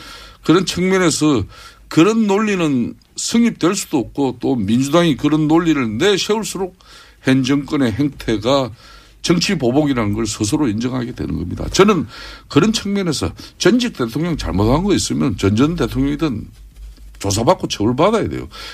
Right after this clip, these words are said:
그렇지만 정치 보복으로 비춰지는 부분은 맞지 않아요. 지금 국가 안보가 이렇게 위중한데 여야 간에 힘을 모아도 모아하는데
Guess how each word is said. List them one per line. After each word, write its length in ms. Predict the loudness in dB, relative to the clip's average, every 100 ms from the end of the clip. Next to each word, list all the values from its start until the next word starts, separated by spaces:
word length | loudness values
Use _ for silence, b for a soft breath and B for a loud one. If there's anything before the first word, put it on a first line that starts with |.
| B
그렇지만 500 | 2 4 4 2 -2
정치 340 | -4 0 0
보복으로 600 | 2 0 2 2 2 0 b b b
비춰지는 600 | -14 -2 -2 0 -2 -4 -6
부분은 400 | -6 -4 -4 -4
맞지 300 | -6 -4 -2
않아요. 360 | -2 -2 -4 -4
지금 180 | -4 -2
국가 320 | -2 2 2
안보가 380 | 2 2 4 2
이렇게 300 | 0 0 2
위중한데 880 | 2 0 -2 0 2 2 2 0 -2 B B B B B B 4
여야 220 | 6 6
간에 180 | 2 -4
힘을 360 | -4 -4 -4
모아도 380 | -2 2 0 0
모아하는데 640 | -4 -2 -2 -2 -4 -6